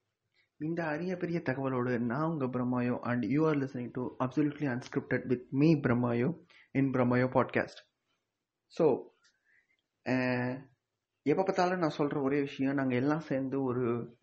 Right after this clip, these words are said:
அஹ், பாட்காஸ்ட் பண்ணுவோம்னு சொல்லி சொல்றோம். But ஆனா வந்து எங்க எல்லாராலையும் டைம் கோஆர்டினேட் பண்ண முடியல.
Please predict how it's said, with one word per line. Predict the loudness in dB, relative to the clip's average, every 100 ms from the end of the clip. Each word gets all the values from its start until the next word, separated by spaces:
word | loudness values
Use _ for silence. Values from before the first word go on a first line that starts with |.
| -18 -10
அஹ், | -4 -2 -2 -4 -6 -10 -4
பாட்காஸ்ட் | -4 -4 -8 -4
பண்ணுவோம்னு | -2 0 -2 -2
சொல்லி | -4 -6 -4
சொல்றோம். | -6 -4 -6 -10 _ _ _ -8
But | -4
ஆனா | -4 -6
வந்து | -6 -6 -2
எங்க | 0 0 -2
எல்லாராலையும் | -2 -2 -2 -2 -4
டைம் | -2 -2
கோஆர்டினேட் | 0 2 2 0
பண்ண | 0 0
முடியல. | -2 -6